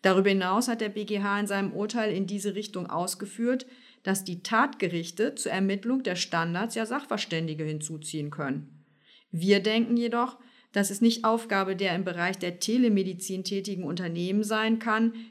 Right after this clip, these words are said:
die Gerichte zu beschäftigen und insoweit quasi für eine Rechtsfortbildung zu sorgen. Dies vor allem nicht, wenn man bedenkt, dass das H W G für den Verstoß gegen das Werbeverbot für Fernbehandlungen in Paragraph fünfzehn H W G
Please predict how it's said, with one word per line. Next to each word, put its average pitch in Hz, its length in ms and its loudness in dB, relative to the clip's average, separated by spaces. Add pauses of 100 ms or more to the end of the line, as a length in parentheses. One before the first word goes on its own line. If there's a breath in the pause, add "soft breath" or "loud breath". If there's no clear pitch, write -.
(100)
die 190 80 0
Gerichte 208 500 4
zu 185 160 -6
beschäftigen 180 640 -2
und - 160 -2
insoweit 196 680 0
quasi 196 420 2
für 196 140 -6
eine 170 240 0
Rechtsfortbildung 156 880 -4
zu 151 140 -8
sorgen. 147 460 -8 (680 loud breath)
Dies 196 400 4
vor - 160 2
allem 226 340 4
nicht, 196 440 -2 (200)
wenn 196 180 4
man 185 200 2
bedenkt, 185 500 0
dass 196 140 0
das 196 180 -2
H 185 160 0
W 180 120 -2
G 185 300 -2
für 214 160 -6
den 190 140 -4
Verstoß 190 640 -2
gegen 190 180 -4
das 165 220 -2
Werbeverbot 175 760 -2
für 180 200 -6
Fernbehandlungen 185 1000 -2
in 208 140 -2
Paragraph 180 560 -4
fünfzehn 220 560 2
H 160 160 0
W 160 120 -6
G 160 360 -4